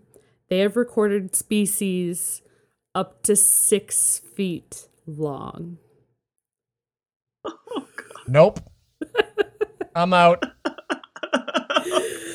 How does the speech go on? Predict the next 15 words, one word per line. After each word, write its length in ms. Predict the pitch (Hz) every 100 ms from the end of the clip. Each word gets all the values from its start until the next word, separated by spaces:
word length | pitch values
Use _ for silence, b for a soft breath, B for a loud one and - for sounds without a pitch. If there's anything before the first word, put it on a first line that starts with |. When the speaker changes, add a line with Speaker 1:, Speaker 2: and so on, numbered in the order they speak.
| B B B B -
Speaker 3:
That's 280 | 160 160 - -
awful, 720 | 170 160 165 160 143 - - -
Rachel. 580 | - 427 403 - 339 - -
Shame 540 | - - 202 202 196
on 240 | 175 156 151
you. 220 | 147 147
Speaker 1:
I 180 | 311 311
know. 400 | 320 220 196 208
Speaker 2:
So 60 |
bad. 160 | - -
Speaker 1:
I 140 | 269
know. 280 | 277 226 180 -
Okay, 380 | 294 302 175 170
so 240 | - 311
they 360 | 233 339 381